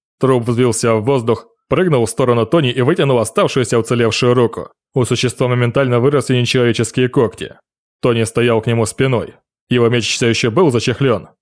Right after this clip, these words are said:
Грю смотрел круглыми глазами, не в силах сдвинуться с места. «Да чтоб я сдрейфил из-за какой-то мышиной возни у меня за спиной!» усмехнулся Тони. Он схватил труп за руку и крутанул. «Каждый раз одно и то же.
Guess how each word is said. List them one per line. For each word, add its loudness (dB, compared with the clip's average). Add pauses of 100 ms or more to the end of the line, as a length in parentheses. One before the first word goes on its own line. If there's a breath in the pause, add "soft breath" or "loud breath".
(140)
Грю 0
смотрел 0
круглыми 0
глазами, 0 (300)
не 2
в -4
силах 2
сдвинуться 0
с -8
места. -4 (220)
«Да -2
чтоб -4
я 2
сдрейфил 0 (180)
из-за 0
какой-то 0
мышиной 0
возни 2
у 2
меня 0
за 0
спиной!» -2 (240)
усмехнулся -2
Тони. -2 (300)
Он -2
схватил -2
труп -2
за 2
руку 0
и 0
крутанул. 0 (260)
«Каждый 0
раз 0
одно 0
и 0
то 0
же. -10